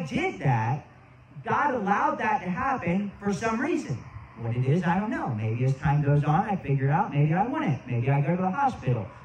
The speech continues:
And maybe I find somebody there and I'm able to develop a relationship with them. I don't know. I have no idea. But that's something that I think we as believers need to be reminded of. There's no trial, there's no circumstance that we find ourselves in that God is, like,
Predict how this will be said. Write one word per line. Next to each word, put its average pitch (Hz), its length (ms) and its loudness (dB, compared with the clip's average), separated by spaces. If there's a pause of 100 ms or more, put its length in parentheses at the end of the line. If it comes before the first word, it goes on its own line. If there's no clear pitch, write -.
(140)
And 131 120 2
maybe 151 240 4
I 175 140 4
find 220 260 -2
somebody 202 320 -2
there 220 260 0
and 170 200 2 (240)
I'm 135 180 2
able 180 300 2
to 196 160 2
develop 196 400 2
a 226 40 -4
relationship 226 520 -2
with 120 80 0
them. 135 160 -4
I 285 120 2
don't 247 120 -2
know. 147 160 -4 (340)
I 226 140 0
have 233 80 -2
no 220 100 -2
idea. 202 320 2
But 175 140 0
that's 208 180 0
something 277 300 0
that 233 100 0
I 202 100 4
think 208 220 -2
we 233 120 0
as 175 100 -6
believers 226 400 0
need 214 160 0
to - 80 0
be 202 100 0
reminded 190 500 2
of. 165 200 2 (180)
There's 254 240 2
no 262 240 0
trial, 240 480 2
there's 208 180 -2
no 240 160 0
circumstance 240 840 0
that 190 180 -2
we 180 120 4
find 247 340 0
ourselves 170 560 0
in 175 260 2 (220)
that 220 220 0
God 254 340 4
is, 202 180 -4
like, 185 300 2